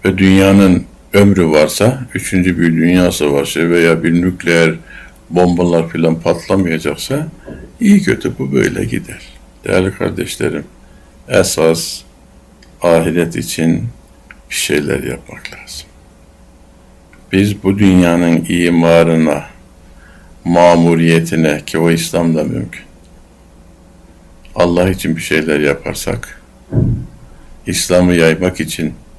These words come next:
ümmetin birlik ve beraberliği için, topyekun insanlığın kurtuluşu için bir şeyler yaparsak, en azından yapmaya niyet edersek, gözümüzde ahiret daha da büyükür. Oraya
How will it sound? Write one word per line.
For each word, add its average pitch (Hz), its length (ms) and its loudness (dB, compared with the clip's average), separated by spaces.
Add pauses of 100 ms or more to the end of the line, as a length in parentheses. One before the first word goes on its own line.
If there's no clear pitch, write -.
(440)
ümmetin 82 480 0
birlik 82 340 0
ve 85 180 2
beraberliği 85 680 0
için, 76 340 -6 (840)
topyekun 92 480 0
insanlığın 87 680 0
kurtuluşu 85 600 -6
için 95 360 -2 (720)
bir 90 80 -2
şeyler 90 420 0
yaparsak, 82 880 -4 (500)
en 98 140 4
azından 87 420 2
yapmaya 85 500 -2
niyet 85 340 -4
edersek, 85 720 -4 (1000)
gözümüzde 87 580 0
ahiret 85 640 -2
daha 87 280 -4
da 87 200 -6
büyükür. 82 380 -6
Oraya 82 380 -2